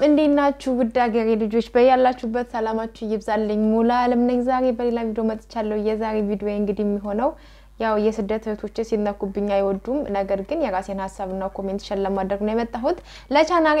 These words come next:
አዲስ ከሆናችሁ ሰብስክራይብ አድርጉ። ቪዲዮን ከወደዳችሁ ደግሞ ላይክ በማድረግ ቤተሰብ ሁኑ። እንግዲህ ዛሬ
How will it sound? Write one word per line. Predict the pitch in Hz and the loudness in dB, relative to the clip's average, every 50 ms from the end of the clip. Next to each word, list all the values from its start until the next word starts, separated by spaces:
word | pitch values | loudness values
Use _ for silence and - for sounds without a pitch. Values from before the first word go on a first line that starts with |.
| - - | 2 2
አዲስ | 254 240 220 240 269 - - | 0 0 0 0 -2 -4 -6
ከሆናችሁ | - - 233 226 226 233 233 233 277 | -8 -6 -4 -4 -4 -4 -6 -8 -10
ሰብስክራይብ | - - 190 185 - - - 208 208 220 240 277 | -8 -8 -8 -8 -8 -8 -6 -4 -2 2 4 4
አድርጉ። | 277 262 254 247 240 247 | 4 4 2 0 0 0
ቪዲዮን | 269 233 220 202 214 220 254 | 0 0 0 0 0 2 2
ከወደዳችሁ | 285 262 233 254 254 254 247 | 2 2 2 0 -2 -2 -4
ደግሞ | 226 247 240 240 233 208 | -2 -2 -2 -2 -2 -2
ላይክ | 190 190 190 196 208 - | -2 -2 -4 -4 -6 -8
በማድረግ | - 208 202 202 202 208 208 254 269 247 202 | -8 -8 -6 -4 -4 -2 -2 -2 -2 -2 -2
ቤተሰብ | 190 196 196 202 196 190 - 185 180 180 185 | -2 -2 -2 -2 -4 -4 -4 -6 -6 -6 -6
ሁኑ። | 185 196 233 381 508 - - - - - - - - | -4 0 2 2 2 0 -4 -12 -20 -20 -20 -10 -2
እንግዲህ | - 285 277 320 359 339 | 2 4 4 6 4 4
ዛሬ | 233 233 214 202 208 | 4 2 2 2 2